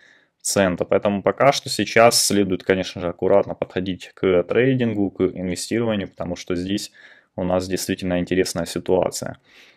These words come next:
А, если мы говорим про, опять-таки, а, тот график, который у нас идет к биткоину, X R P к биткоину, да,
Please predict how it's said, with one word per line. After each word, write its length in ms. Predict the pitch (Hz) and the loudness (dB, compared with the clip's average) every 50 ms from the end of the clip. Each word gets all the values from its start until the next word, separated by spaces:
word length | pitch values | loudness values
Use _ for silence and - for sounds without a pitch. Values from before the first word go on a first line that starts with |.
| _ _ | _ _
А, 300 | - 87 87 87 85 87 | -2 2 4 4 4 4
если 320 | 87 90 92 117 - - 107 | 2 2 -2 -2 0 0 2
мы 180 | 104 104 101 | 2 2 4
говорим 440 | 98 95 98 101 101 104 104 101 95 | 4 4 6 6 6 6 4 2 0
про, 540 | - - 101 104 104 101 95 95 92 92 90 - _ | 0 2 4 6 8 8 8 8 8 6 4 0 _
опять-таки, 1000 | - - - - 95 - - 107 98 - - 87 - - 95 90 90 87 90 90 90 - - _ _ - | -20 -6 -4 -4 0 4 4 4 4 4 0 -6 -2 0 0 2 4 4 2 2 0 -6 -16 _ _ -6
а, 300 | - - 90 87 87 85 - - _ _ _ _ _ _ _ - - - | -2 0 2 2 0 -2 -4 -10 _ _ _ _ _ _ _ -20 -20 0
тот 460 | - - 104 95 - - - - - - _ _ _ _ - - - - - | 4 6 6 6 6 4 -4 -14 -14 -20 _ _ _ _ -20 -20 -18 -18 -6
график, 400 | - 98 95 95 92 - - - | 0 4 6 6 6 4 0 -2
который 440 | - - 87 - - 95 92 90 90 | 0 -2 0 2 2 4 4 4 2
у 120 | 87 - | 0 -2
нас 380 | - 92 90 90 - - - - | -2 0 2 2 2 0 -2 -4
идет 260 | 95 90 98 90 - | 0 0 0 0 0
к 240 | - - - 107 95 | -4 -2 2 2 2
биткоину, 600 | 90 90 92 - - - 139 147 160 151 127 110 | 4 2 0 -2 0 2 2 4 4 4 2 2
X 180 | 104 - - 107 | 0 0 -4 -4
R 60 | 101 | -2
P 140 | - 110 101 | -2 -2 -2
к 60 | 98 | -2
биткоину, 640 | 95 101 98 - - - 107 101 98 95 95 92 | -2 -4 -4 -4 -4 0 2 2 2 2 2 0
да, 300 | 92 95 107 117 117 120 | 0 0 0 0 -2 -4